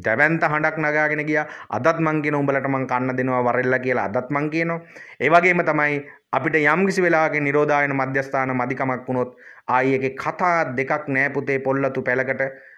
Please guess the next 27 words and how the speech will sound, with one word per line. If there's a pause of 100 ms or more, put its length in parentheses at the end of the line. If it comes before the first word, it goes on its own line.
(140)
අර
අපි
වගා
කරන
කුඹුරක
හරි
පොල්ලතු
පැලකට
අපි
සිවුරු
ටිකක්
අරගෙන
ගිහිල්ලා
පාත්තරෙත්
අරගෙන
ගිහිල්ලා (440)
මේ
පන්සල
පරිත්‍යාග
කරන්න
මම
සූදානම්.
ආයි
ඒකේ
කතා
දෙකක්
නෑ.